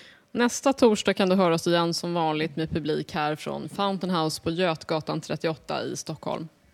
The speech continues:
Fram till dess kan du lyssna på oss på webben W W W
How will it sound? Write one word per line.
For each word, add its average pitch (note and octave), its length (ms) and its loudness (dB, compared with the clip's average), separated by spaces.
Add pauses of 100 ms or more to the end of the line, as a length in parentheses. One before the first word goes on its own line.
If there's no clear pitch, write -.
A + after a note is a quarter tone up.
(600)
Fram G3+ 280 2
till G3+ 140 2
dess A3 240 4
kan G3+ 180 2
du F#3 60 2
lyssna F#3+ 380 2
på D#3+ 120 -2
oss D#3 160 0
på E3+ 100 -2
webben D3+ 560 0
W E3 320 0
W D#3 120 2
W F#3+ 300 4